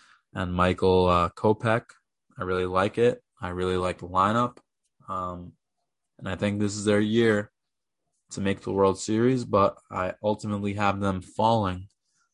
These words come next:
to Los Angeles and the Dodgers. Uh, I don't have an amount of games, but, um, so that's my M L B preview, folks. Um, and I guess with that, that would be the end of Go Be Great episode seven.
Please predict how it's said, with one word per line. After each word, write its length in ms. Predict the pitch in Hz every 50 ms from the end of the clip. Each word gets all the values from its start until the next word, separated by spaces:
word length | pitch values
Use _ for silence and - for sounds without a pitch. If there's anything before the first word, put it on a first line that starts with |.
| _ -
to 100 | - 98
Los 320 | 95 92 87 90 87 - -
Angeles 520 | 92 92 92 92 95 95 95 95 - -
and 100 | - 92
the 60 | 92
Dodgers. 680 | 90 87 90 90 90 92 90 95 92 95 95 92 - -
Uh, 80 | - 92
I 320 | 90 87 87 87 90 92
don't 160 | 92 95 92 90
have 320 | 95 92 92 90 87 - - -
an 120 | 104 92
amount 300 | 92 90 92 90 90 87
of 120 | 82 87 90
games, 520 | 95 90 90 90 92 92 92 95 95 -
but, 300 | - - 92 90 87 - - _ _ _ _ _ _ _ _ _ _ _ _ _ _ _ _ _ _ - 90
um, 580 | 90 92 90 90 90 90 87 90 92 95 - _ _ _ _ _ _ _ _ _ _ _ _ _
so 160 | - - 101
that's 260 | 95 95 107 113 -
my 200 | 131 120 117 117
M 140 | 120 120 123
L 120 | 123 120
B 160 | 113 117 117
preview, 460 | 110 - - 131 127 110 101 95 87 82
folks. 580 | - - 95 92 104 110 - - - - - _ _ _ _ _ -
Um, 500 | 98 92 90 92 90 90 90 90 92 - - _ -
and 200 | 95 95 92 92
I 100 | 90 90
guess 220 | 92 104 98 -
with 140 | - 98 -
that, 320 | - 104 104 113 117 - -
that 140 | 104 95
would 120 | 95 92 92
be 120 | 101 98
the 180 | 92 95 95 95
end 340 | 92 95 101 107 117 120 123 _ _ _ _ _ - _ _ _ _ _ _ _ _
of 220 | - 92 90 87 92
Go 140 | 101 98 98
Be 160 | 104 101 95
Great 260 | - 107 98 104 -
episode 480 | - 104 - 110 - - 101 98 92 -
seven. 560 | - - 95 95 104 113 117 117 120 123